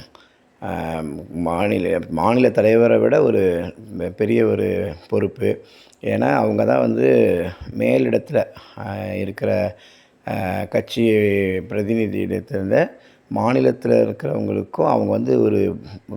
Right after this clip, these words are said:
பாலமா செயல்படுவாங்க. ஆ, அதனால அவங்களுக்கு வந்து அடிக்கடி, ஆ, அவங்களுடைய மு-, முக்கியமான,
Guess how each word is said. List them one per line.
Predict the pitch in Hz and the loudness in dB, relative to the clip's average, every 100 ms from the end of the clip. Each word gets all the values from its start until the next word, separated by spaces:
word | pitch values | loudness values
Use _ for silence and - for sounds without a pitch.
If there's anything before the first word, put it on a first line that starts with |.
| 95 | -2
பாலமா | 117 123 151 151 - | 2 2 2 -4 -2
செயல்படுவாங்க. | 113 110 98 95 92 92 90 - _ _ _ _ - | 0 0 -2 -4 -4 -4 -8 -10 _ _ _ _ -10
ஆ, | |
அதனால | 98 98 98 104 113 113 101 87 - - | -6 -6 -4 -2 2 2 2 -2 -6 -6
அவங்களுக்கு | 98 104 101 101 - | -6 -4 -4 -6 -6
வந்து | 107 120 92 110 | -6 -2 0 0
அடிக்கடி, | 101 104 104 107 104 - _ _ _ | -2 -4 -2 -2 -4 -12 _ _ _
ஆ, | 104 101 98 85 82 82 - - - _ - | -10 -6 -6 -6 -6 -6 -8 -12 -18 _ -8
அவங்களுடைய | 120 107 101 95 95 92 85 - | -6 -4 -2 -2 -2 0 -4 -6
மு-, | - 101 98 101 92 98 - | -10 -8 -6 -6 -6 -6 -6
முக்கியமான, | 101 104 104 120 113 113 120 | -6 -6 -4 0 2 2 2